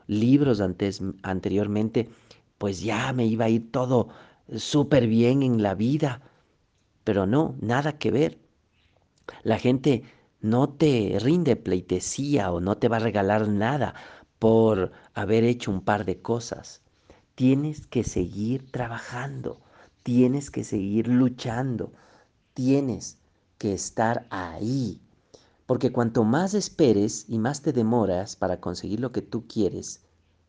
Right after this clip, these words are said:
¿sí? Entonces,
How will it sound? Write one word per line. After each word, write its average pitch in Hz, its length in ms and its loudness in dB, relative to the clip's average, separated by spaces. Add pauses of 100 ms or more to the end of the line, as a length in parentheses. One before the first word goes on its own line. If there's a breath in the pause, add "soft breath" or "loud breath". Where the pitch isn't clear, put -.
¿sí? 107 360 -8 (880)
Entonces, 120 880 4